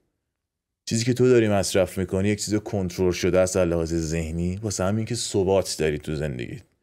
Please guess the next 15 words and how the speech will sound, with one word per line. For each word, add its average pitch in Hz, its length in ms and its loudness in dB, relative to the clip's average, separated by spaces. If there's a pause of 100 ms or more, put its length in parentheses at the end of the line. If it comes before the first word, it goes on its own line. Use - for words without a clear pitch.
(500)
عموماً 117 440 4
آدم‌هایی 110 760 4
که 101 120 -4
ماریجوانا 92 580 0
مصرف 85 440 -2
می‌کنن 82 440 -4 (200)
و 107 180 2 (100)
این 110 300 0 (380)
خاصیت 98 440 0
ذهنی 90 340 -2
و 90 40 -4
کنترل 90 420 -2
ندارن، 95 220 -2
ثبات 110 580 -4
ندارن. 117 380 -8